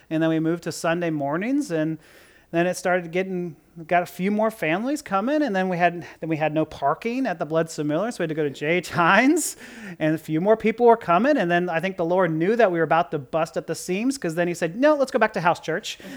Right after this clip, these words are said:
Um, and so now we're in the house church again. And so the, the whole time, though,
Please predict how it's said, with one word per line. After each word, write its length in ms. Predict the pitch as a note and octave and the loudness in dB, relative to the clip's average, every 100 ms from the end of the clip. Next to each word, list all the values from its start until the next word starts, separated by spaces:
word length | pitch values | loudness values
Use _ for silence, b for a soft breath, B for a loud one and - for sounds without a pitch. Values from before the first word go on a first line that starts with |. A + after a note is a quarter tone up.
| G3 | -6
Um, 420 | E3+ D#3+ D#3+ D#3+ G3 | 4 8 8 4 2
and 200 | F3+ E3+ | 0 2
so 160 | F3+ | 4
now 240 | E3 D#3 F3 | 4 6 6
we're 100 | F#3 | 6
in 80 | G#3 | 4
the 60 | |
house 220 | F#3 E3 | 4 4
church 220 | - F#3+ - | 4 -2 4
again. 380 | F3+ G#3 F4 - _ _ _ _ _ _ - | 6 8 6 -4 _ _ _ _ _ _ -4
And 160 | F3+ | 0
so 320 | F#3 F3 E3+ - - B B C#3+ _ _ _ - - - - _ _ _ | 6 6 6 -2 -20 B B -20 _ _ _ -20 -20 -20 -20 _ _ _
the, 300 | F#3+ G3+ A3 A3 | 2 6 6 2
the 220 | F#3 A3 | 4 4
whole 520 | - - C4 D#4 F4 | 4 6 10 10 8
time, 520 | F4 - D4 A#3+ F3+ | 2 2 6 6 4
though, 300 | D3 B2 B2+ | -2 -6 -10